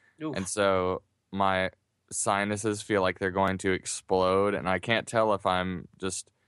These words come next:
Speaker 2: being destroyed by my sinuses or if I'm actually coming down with a cold. But tomorrow I have to go, I have to leave in the morning and be on the road and drive to, I think, Brunswick,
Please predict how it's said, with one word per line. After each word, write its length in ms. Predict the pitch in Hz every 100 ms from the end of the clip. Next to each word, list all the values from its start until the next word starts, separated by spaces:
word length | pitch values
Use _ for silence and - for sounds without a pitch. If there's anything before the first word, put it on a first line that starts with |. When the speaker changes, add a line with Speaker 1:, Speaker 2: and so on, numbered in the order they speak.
| _ _ _ _ _ _ _ - - _ - -
Speaker 2:
being 540 | 113 110 104 104 98 90
destroyed 480 | 101 - 127 131
by 140 | 117 113
my 160 | 101
sinuses 540 | 101 131 139 135 135 123
or 200 | 110 98
if 100 | 101
I'm 160 | 98 98
actually 300 | 101 - 95
coming 260 | 107 95
down 200 | 92 98
with 100 | 92
a 40 | -
cold. 480 | - 107 101 92 90
But 220 | 92 -
tomorrow 640 | 98 98 107 107 104 98
I 120 | - 95
have 240 | 101 98 -
to 800 | - 101 95 92 92 92 95 50 _ _ 98
go, 540 | 110 117 113 110 107 107
I 60 |
have 100 | 113
to 80 | 107
leave 480 | 101 123 131 120 110
in 100 | 107
the 60 | 104
morning 600 | 104 110 110 101 98 92 - _ _ _ _ _ _
and 120 | 113 104
be 160 | 110
on 140 | 107 104
the 100 | 92
road 480 | 95 101 101 98 92 _ _ _ _
and 180 | - 98
drive 420 | 98 98 98 95 -
to, 260 | 104 95
I 40 | 95
think, 200 | 113 95
Brunswick, 680 | 92 101 104 101 98 92